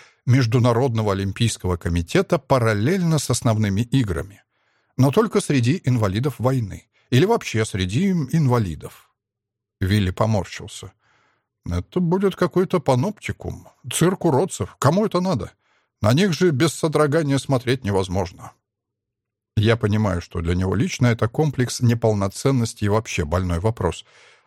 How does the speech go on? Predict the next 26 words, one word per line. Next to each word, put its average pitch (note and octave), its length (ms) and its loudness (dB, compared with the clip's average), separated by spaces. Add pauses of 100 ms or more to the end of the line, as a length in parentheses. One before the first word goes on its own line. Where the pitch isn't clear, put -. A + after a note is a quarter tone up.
(140)
Но G2 160 2
научился G2 600 0
же F#3+ 100 2
он F3 120 0
плавать B2 400 -2
с - 80 -4
одной A#2 240 0
рукой. F#2+ 440 -4 (480)
Вслух G#3+ 400 0
я C3+ 120 4
этого, B2+ 240 -2
конечно A2 460 -4
же, G#2 280 -4
не F#2+ 120 -4
сказал. - 520 -4 (480)
Но, F2+ 100 -6
кузен G2+ 400 0
мой, - 320 -12
не A2+ 180 4
мы A2+ 200 2
ли G#3+ 80 4
отправили D3+ 500 2
этих C3 220 -4
людей G#2+ 260 0
в A2+ 100 0
окопы? A#2+ 460 -2